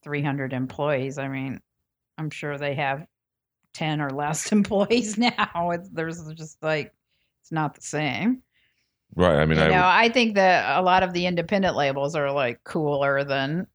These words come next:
Speaker 1: the major labels now. Like, I think Domino Records, who does the Arctic Monkeys and another one of my favorite bands, The Kills, and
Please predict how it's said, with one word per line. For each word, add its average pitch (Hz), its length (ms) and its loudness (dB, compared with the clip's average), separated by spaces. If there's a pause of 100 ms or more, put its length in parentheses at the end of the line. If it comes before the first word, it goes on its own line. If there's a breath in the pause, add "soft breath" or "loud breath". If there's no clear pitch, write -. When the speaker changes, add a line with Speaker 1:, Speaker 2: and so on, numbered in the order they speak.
(320)
Speaker 1:
the 160 120 -4
major 147 400 -2
labels 139 420 -2
now. 139 260 -2
Like, 143 240 -6 (180)
I 160 140 -4
think 147 240 -4
Domino 143 480 -2
Records, 139 640 -4
who 143 220 -6
does 147 400 -6
the 135 120 -4
Arctic 135 300 -4
Monkeys 143 560 -4
and 143 300 -4
another 143 340 -6
one 143 100 -4
of 143 80 -4
my 151 80 -4
favorite 147 320 -8
bands, 147 300 -6
The 143 100 -10
Kills, 143 720 -2
and 156 280 -2